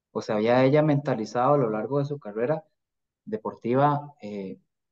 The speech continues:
para que, para estar lista para ese momento. Ella anhelaba ya estar en el momento de quiebre para decir,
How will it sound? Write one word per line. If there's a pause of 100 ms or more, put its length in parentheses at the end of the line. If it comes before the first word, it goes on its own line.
(280)
para
que,
para
estar
lista
para
ese
momento. (800)
Ella
anhelaba
ya
estar
en
el
momento
de
quiebre
para
decir,